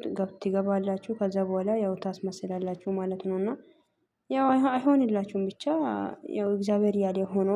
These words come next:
ታርቆ አንትነዋል። ደስ ይላል። እስቲ በዚህ ቀጥሉ። እም፣ ጠላት ይቃጠል፣ እናንተ ብቻ ወደፊት። ሌላው ምንም ነገር ትርፍ ነው። ሌላው እንደርስበታለን። <laughs>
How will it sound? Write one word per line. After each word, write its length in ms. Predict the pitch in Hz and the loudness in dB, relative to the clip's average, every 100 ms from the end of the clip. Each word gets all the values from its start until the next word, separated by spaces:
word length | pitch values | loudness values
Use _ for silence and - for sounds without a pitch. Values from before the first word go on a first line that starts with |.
| 226 | 0
ታርቆ 400 | 208 196 190 - 190 | -2 -2 -4 -2 -2
አንትነዋል። 540 | 190 190 190 190 320 - 202 | -2 0 0 0 -2 -4 -4
ደስ 200 | 208 - | -2 -2
ይላል። 280 | 190 180 190 | -4 -2 -6
እስቲ 160 | - 185 - | -6 -8 -6
በዚህ 340 | 190 196 190 202 | -2 0 0 -4
ቀጥሉ። 360 | 190 185 190 190 277 - _ _ _ _ _ _ _ _ _ | -4 -6 -6 -4 -6 -8 _ _ _ _ _ _ _ _ _
እም፣ 300 | 101 95 92 92 | -2 0 0 -2
ጠላት 340 | 190 196 196 | -2 0 0
ይቃጠል፣ 540 | 190 185 190 180 226 254 - - | -2 -4 -6 -4 -4 -6 -8 -4
እናንተ 340 | 196 190 190 190 | 0 0 0 -2
ብቻ 280 | 185 190 185 | -4 -2 -2
ወደፊት። 500 | 185 185 - 247 - - _ _ _ | -2 -4 -4 -6 -6 -14 _ _ _
ሌላው 360 | 196 196 190 190 196 | -2 0 2 0 2
ምንም 300 | 190 196 214 214 202 190 196 196 | 2 2 0 -2 -4 -6 -4 -2
ነገር 300 | 190 185 185 | -2 -4 -6
ትርፍ 240 | - 196 185 | -6 -4 -4
ነው። 140 | 175 | -4
ሌላው 280 | 175 175 170 - _ _ _ _ _ 196 | -4 -4 -6 -10 _ _ _ _ _ -2
እንደርስበታለን። 920 | 202 196 - 180 180 185 190 202 202 | 2 2 2 -4 -2 2 4 4 2
<laughs> 1080 | 208 208 220 220 226 226 269 262 269 - | 4 6 8 6 2 -2 -2 -2 -4 -10